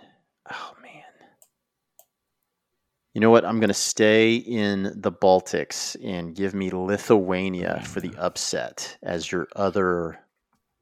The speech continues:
A pool, uh, your other, your other team going up from, from the B pool to the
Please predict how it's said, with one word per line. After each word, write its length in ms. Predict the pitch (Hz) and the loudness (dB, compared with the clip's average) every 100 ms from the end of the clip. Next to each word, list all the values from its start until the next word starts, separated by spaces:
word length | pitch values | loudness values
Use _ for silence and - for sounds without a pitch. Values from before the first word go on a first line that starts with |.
| _ _ | _ _
A 220 | 110 98 | 0 0
pool, 840 | 98 - 107 98 92 90 92 - _ _ _ _ _ _ _ _ _ _ _ | -2 -6 -4 -2 -2 -2 -4 -8 _ _ _ _ _ _ _ _ _ _ _
uh, 320 | 95 85 85 - | -4 -4 -8 -8
your 240 | 98 104 | 0 2
other, 260 | 104 98 98 | 2 2 0
your 180 | 101 110 | 4 4
other 180 | 104 | 4
team 240 | 92 104 95 | 2 -2 -2
going 280 | 95 95 95 | -2 -2 -2
up 120 | - | -6
from, 480 | - 101 95 95 - _ | -2 -2 -2 -8 -14 _
from 280 | - 110 95 | -2 -2 -2
the 80 | 92 | -4
B 200 | 98 92 | -6 -6
pool 220 | - 95 | -4 -6
to 120 | - | -6
the 120 | - | -12